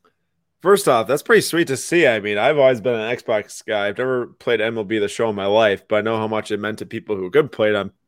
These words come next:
PlayStation. So it's cool to see it's on Xbox now. Do I think it will affect the card market? I mean,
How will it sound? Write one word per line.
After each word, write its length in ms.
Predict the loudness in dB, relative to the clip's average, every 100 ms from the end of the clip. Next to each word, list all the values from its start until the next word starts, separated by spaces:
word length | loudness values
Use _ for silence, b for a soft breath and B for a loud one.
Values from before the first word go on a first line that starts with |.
| 2
PlayStation. 580 | 4 6 2 2 -2
So 100 | -2
it's 80 | -4
cool 200 | 4 6
to 80 | 6
see 180 | 6 4
it's 140 | 6
on 100 | 2
Xbox 480 | 0 -2 -2 -4 -4
now. 260 | -4 -4 -6 _ _ _ _ _ _ _ 2
Do 80 |
I 140 | 2 4
think 220 | 0 2
it 80 | 4
will 280 | 6 4 2 _ _
affect 300 | -2 -2 0
the 120 | -4 -2
card 320 | 2 2 4
market? 560 | 2 2 2 0 0 _ _ _ _ _ _ _
I 100 | -2
mean, 360 | 2 2 2